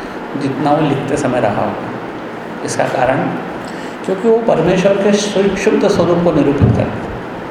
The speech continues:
परमेश्वर, अगर हम, हमारे हृदय में परमेश्वर की जो भावना आती है, धारणा आती है, तो शुद्ध रूप में परमेश्वर कैसा होगा,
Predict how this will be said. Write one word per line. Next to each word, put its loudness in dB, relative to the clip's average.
परमेश्वर, 4
अगर 2
हम, 2
हमारे 2
हृदय 2
में -2
परमेश्वर 2
की -2
जो 0
भावना 0
आती 0
है, -2
धारणा 2
आती -2
है, -4
तो 6
शुद्ध 2
रूप 6
में 4
परमेश्वर 0
कैसा 2
होगा, 0